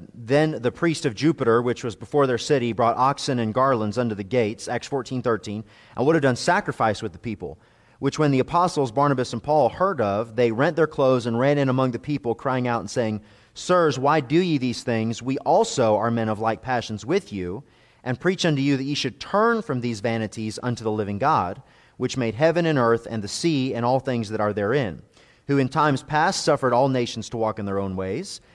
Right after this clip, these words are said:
Nevertheless, he left not himself without witness, in that he did good and gave us rain from heaven and fruitful seasons, filling our hearts with food and gladness. So they come out saying, "Don't do sacrifice to us. We're just people." Then he preached them a little bit. In verse eighteen, "And with these sayings, scarce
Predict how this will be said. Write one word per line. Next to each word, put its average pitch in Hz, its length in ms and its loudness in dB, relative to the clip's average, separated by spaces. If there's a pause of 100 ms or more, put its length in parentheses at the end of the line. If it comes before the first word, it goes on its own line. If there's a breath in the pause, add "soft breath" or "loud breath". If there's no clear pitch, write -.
(180 soft breath)
Nevertheless, 135 540 4
he 139 80 -2
left 123 220 2
not 131 180 2
himself 123 300 0
without 110 240 0
witness, 170 420 0
in 135 60 -2
that 120 160 0
he 120 80 -8
did 101 180 -8
good 147 260 6
and 117 120 -4
gave 110 160 -2
us 104 160 -8
rain 139 200 0
from 139 140 -4
heaven 123 300 2
and 104 120 -4
fruitful 143 300 -6
seasons, 107 500 -4
filling 135 240 -2
our 117 120 -2
hearts 117 240 -2
with 110 100 -10
food 131 240 -4
and 113 80 -2
gladness. 104 440 -2 (260 loud breath)
So 127 100 -4
they - 20 -2
come 214 200 2
out 180 120 2
saying, 135 200 4
"Don't 185 240 2
do 214 100 -2
sacrifice 156 560 0
to - 100 -2
us. 113 300 0
We're 127 80 -2
just 117 220 -12
people." 143 500 0 (220 loud breath)
Then 127 80 0
he 143 80 0
preached - 320 0
them 135 100 2
a - 20 0
little 117 160 4
bit. 110 340 0
In 120 100 -6
verse 131 180 0
eighteen, 151 540 0 (260 loud breath)
"And 135 80 0
with 131 80 0
these 185 200 0
sayings, 147 420 2
scarce 185 560 0